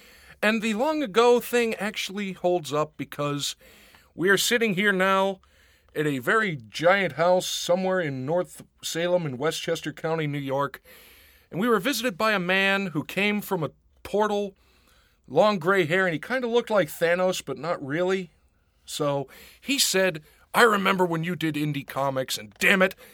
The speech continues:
I want my Marvel and D C." So guess what? Now we're going back to that after a long break from it, and we're going to talk underrated slash underappreciated Marvel and D C comics. I'm joined once again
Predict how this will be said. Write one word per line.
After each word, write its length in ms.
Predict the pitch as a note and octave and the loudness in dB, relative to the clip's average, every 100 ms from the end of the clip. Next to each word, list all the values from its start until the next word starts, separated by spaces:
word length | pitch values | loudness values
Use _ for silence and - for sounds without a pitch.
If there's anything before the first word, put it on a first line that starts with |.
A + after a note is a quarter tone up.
| - _ | -20 _
I 160 | B2+ F3 | 4 6
want 320 | D#3 D#3+ D#3 | 6 4 2
my 160 | D3 D3+ | 0 0
Marvel 480 | D3 C#3+ D3 C#3+ C3 | 2 2 2 -2 -6
and 100 | B2 | -6
D 180 | B2+ | -8
C." 380 | A#2 - G#2+ F#2 | -6 -6 -8 -10
So 240 | - - E3+ | -8 -6 -4
guess 320 | G#3 G3 - | -4 -4 -6
what? 240 | C3+ G#2+ _ _ _ - | -8 -10 _ _ _ 0
Now 180 | A3+ C4 | 4 6
we're 140 | A3 | 4
going 320 | E3+ G3 F3+ | 2 2 2
back 280 | D3+ G#3+ G#3 | 6 6 6
to 100 | - | -2
that 320 | C#3+ C#3 C#3+ C#3 | -4 -2 -2 -2
after 260 | D3 B2 | -4 -4
a 80 | A#2 | -6
long 420 | B2+ G3+ G3+ D#3 - _ | 0 0 0 -2 -10 _
break 300 | - C#3+ D3 | -6 -4 -4
from 200 | - C#3 | -4 -6
it, 140 | C3+ - _ - - - | -4 -8 _ -20 -20 -12
and 120 | A3 A3+ | -8 -4
we're 140 | C4 | -2
going 220 | A3 G#3 | -2 -2
to 40 | D3+ | -4
talk 520 | - D#3 D3+ - - _ | 0 2 2 -4 -20 _
underrated 720 | A3+ A#3+ F#3+ E3 E3+ E3+ D#3 | 2 2 0 0 0 0 -2
slash 480 | - D#3 D#3+ D3+ - | -4 2 4 2 0
underappreciated 960 | G#3 G#3+ F3+ - D3 C#3 - C#3 C3+ B2 | -2 0 -2 -2 -4 -4 -4 -6 -6 -4
Marvel 380 | D#3 E3 D3 | 0 0 -2
and 100 | C3 | -8
D 200 | A2 C3 | -6 -8
C 240 | A#2+ B2+ A#2 | -6 -8 -10
comics. 580 | - A#2 A#2 A#2 - - - - _ _ - | -10 -8 -8 -8 -10 -14 -18 -20 _ _ 4
I'm 200 | C4+ A#3 | 4 4
joined 320 | G3 F#3+ F3 | 0 0 0
once 180 | F3+ D#3 | -2 -2
again 320 | D3+ D3+ | -4 -4